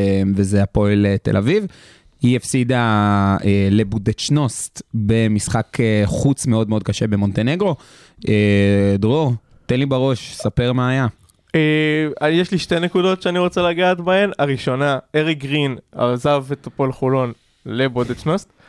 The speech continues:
Speaker 2: נתן את המשחק הכי טוב שלו, המשחק גרוע שלו, נגד הפועל תל אביב העונה, חמש נקודות, פעם ראש-, פעם יחידה לדעתי שהוא ירד מדאבל פיגרס בליגה.
Speaker 1: מהמם.
Speaker 2: ואז הוא פגש את הפועל חולון ועשה חמש נקודות בארבע דקות.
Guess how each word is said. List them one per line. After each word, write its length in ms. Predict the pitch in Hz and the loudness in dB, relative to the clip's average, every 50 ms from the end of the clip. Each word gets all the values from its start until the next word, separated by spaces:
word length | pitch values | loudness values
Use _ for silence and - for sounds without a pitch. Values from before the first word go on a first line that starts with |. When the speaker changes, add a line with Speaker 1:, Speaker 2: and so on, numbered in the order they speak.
| - - - _ _ - | -20 -20 -20 _ _ -6
Speaker 2:
נתן 280 | 127 - 147 156 170 | -4 -2 -2 -2 -2
את 100 | 175 - | -2 -4
המשחק 460 | 165 143 143 - - - 160 147 - | -4 -6 -6 -6 -4 -4 -4 -4 -4
הכי 200 | 135 - - 170 | -6 -6 -6 -4
טוב 220 | 165 - 165 160 165 | -2 -2 -2 -2 -2
שלו, 240 | - 165 147 147 - - _ - | -4 -4 -2 -2 -4 -4 _ -4
המשחק 340 | 165 - 143 151 143 165 180 | -2 -2 -2 -2 -2 -2 -2
גרוע 320 | 156 160 143 170 185 160 | -2 0 0 2 2 0
שלו, 260 | 139 - - 123 104 98 - _ _ _ _ _ _ | 0 -4 -8 -10 -12 -12 -16 _ _ _ _ _ _
נגד 220 | 139 139 139 151 135 | -4 -2 0 0 0
הפועל 240 | 131 - 143 139 | -2 -2 -4 -4
תל 180 | 135 - 131 127 | -2 -2 -4 -4
אביב 280 | 120 113 135 147 147 165 | -2 -2 -2 -2 0 0
העונה, 180 | 165 175 185 | 0 0 -2
חמש 320 | 175 - 131 131 139 135 156 | -2 -4 -4 -4 -4 -4 -4
נקודות, 360 | 147 - 120 120 147 170 - | -6 -4 -2 -2 -2 -2 -2
פעם 140 | - 143 139 | -4 -4 -4
ראש-, 200 | 127 131 - - - | -6 -8 -12 -16 -6
פעם 220 | - 151 143 143 147 | -2 -2 0 0 -2
יחידה 420 | 135 - - 127 120 135 139 139 | -6 -8 -12 -8 -4 0 0 0
לדעתי 340 | 139 135 127 131 117 - 135 | 0 0 -2 -2 -4 -6 -8
שהוא 180 | - - 127 | -8 -6 -4
ירד 200 | 117 113 123 131 | -2 -2 -2 -2
מדאבל 300 | 131 127 131 131 117 120 | -2 -2 -2 -2 -4 -6
פיגרס 360 | - - 147 151 170 175 - - | -6 -6 -6 -4 -4 -6 -6 -8
בליגה. 320 | - 110 127 147 165 220 - - | -6 -4 -2 -2 -2 -2 -2 0
Speaker 1:
מהמם. 320 | - 123 110 113 110 113 147 262 - - _ _ _ _ _ _ _ _ _ - - | 2 4 4 4 4 2 0 -2 -6 -14 _ _ _ _ _ _ _ _ _ -8 -8
Speaker 2:
ואז 340 | - 147 139 139 143 151 156 | -6 -2 0 0 0 0 0
הוא 60 | 156 - | -2 -4
פגש 260 | 151 143 156 151 - | -2 -2 -2 -2 -2
את 60 | - | -6
הפועל 240 | 135 - 156 151 143 | -4 -2 -2 -2 -2
חולון 260 | - 156 160 160 143 | -2 -2 -4 -2 -2
ועשה 180 | 131 131 - 139 | -4 -4 -4 -4
חמש 240 | - 139 143 135 | -4 -4 -4 -4
נקודות 320 | 147 131 143 131 143 131 123 | -4 -4 -2 -2 -4 -2 0
בארבע 320 | 131 123 135 135 135 135 | 0 0 2 0 0 -2
דקות. 320 | 120 120 - 143 185 196 | -2 -2 -2 -2 -2 -4